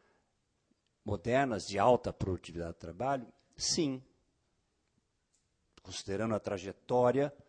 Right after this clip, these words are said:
seguida pelo progresso técnico na agricultura, eh, moderna predominante, nós podemos dizer que sim, a agricultura de alta produtividade do trabalho tem sim um problema ambiental.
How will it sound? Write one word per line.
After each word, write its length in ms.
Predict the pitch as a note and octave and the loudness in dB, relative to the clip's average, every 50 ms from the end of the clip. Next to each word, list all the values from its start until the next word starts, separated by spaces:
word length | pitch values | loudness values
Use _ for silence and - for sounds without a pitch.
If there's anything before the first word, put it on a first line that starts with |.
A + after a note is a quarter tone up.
| _ _ _ _ _ _ _ _ _ _ _ | _ _ _ _ _ _ _ _ _ _ _
seguida 720 | - - - - C3 A#2 F#2 F#2 G#2 B2+ C#3 A#2 G#2+ A#2 - | -6 -4 -4 -4 -4 -6 -10 -10 -4 -4 -4 -2 -2 -6 -4
pelo 200 | - G#2+ G#2 G2+ | -4 -6 -6 -4
progresso 420 | - A2+ G2 F#2+ G#2+ G2 - - | -4 -4 -2 -2 -2 -2 -2 -8
técnico 480 | - - A2 G2 F2+ - F#2 F2+ - G#2+ | -4 -2 -2 -2 -2 -4 -12 -10 -10 -6
na 120 | G2 G2+ | -4 -4
agricultura, 680 | G2 F#2+ G2 F2+ G2 F#2 - - G#2 G2 F2+ E2 E2 - _ _ _ _ _ _ _ _ _ _ _ _ _ _ _ _ _ _ _ _ | -4 -4 -6 -6 -8 -10 -8 -8 -6 -4 -4 -4 -6 -10 _ _ _ _ _ _ _ _ _ _ _ _ _ _ _ _ _ _ _ _
eh, 140 | - F#2 F#2 | -12 -10 -8
moderna 580 | F#2+ F#2+ G2+ G2 - - G#2 G2+ F#2 F#2+ F2+ | -6 -4 -6 -6 -4 -6 -6 -6 -6 -6 -8
predominante, 800 | F2 - G#2 F#2+ A2 A2+ C3+ C#3+ C3+ A#2 B2 C#3+ C#3+ - - - _ _ _ - | -6 -4 -4 -4 -2 -4 -4 -4 -4 -4 -4 -4 -6 -8 -14 -14 _ _ _ -10
nós 160 | C#3+ C#3+ C3 | -8 -8 -4
podemos 400 | - D3 B2+ C3 C#3+ C#3+ C#3+ C#3+ | -2 -2 -2 -2 -2 -2 -2 -4
dizer 200 | B2 G#2+ B2+ D3 | -2 -2 -2 -4
que 140 | - - D3+ | -4 -6 -6
sim, 520 | - - - - D#3 C3+ B2 A#2+ B2 B2 - - _ _ - | -4 -4 -2 0 0 0 0 -2 -4 -6 -10 -18 _ _ -14
a 60 | E2 | -14
agricultura 580 | F#2 F#2 A#2 G#2 G2+ A2 A2 - - A#2+ A#2+ A#2 | -8 -8 -8 -6 -6 -8 -8 -6 -6 -4 -4 -4
de 160 | G#2 F#2 F#2+ | -4 -2 0
alta 420 | G2 G#2 A#2 A#2+ A#2 - - F#2+ F2+ | 2 2 2 2 0 -4 -8 -12 -12
produtividade 420 | - F#2 G2 F2+ - A2 F#2 F2+ | -10 -10 -12 -8 -6 -6 -8 -6
do 20 | |
trabalho 420 | - - B2 G#2+ A2 A#2 C3 D3 - - _ _ | -6 -8 -6 -2 0 0 0 -2 -6 -12 _ _
tem 300 | _ - - D3+ D#3 E3 | _ 2 2 2 2 0
sim 340 | D#3+ - - - C3+ B2+ C3 | -2 -6 -6 -4 -4 -4 -4
um 60 | C#3 | -4
problema 360 | C3 - A#2+ A2 G#2+ A2+ A#2 A#2 | -4 -4 -6 -4 -2 -2 -2 -2
ambiental. 580 | A#2 A#2 A#2 A2+ A2 - C3 C3+ C#3 C#3 - | -2 -4 -4 -4 0 2 2 2 2 0 -6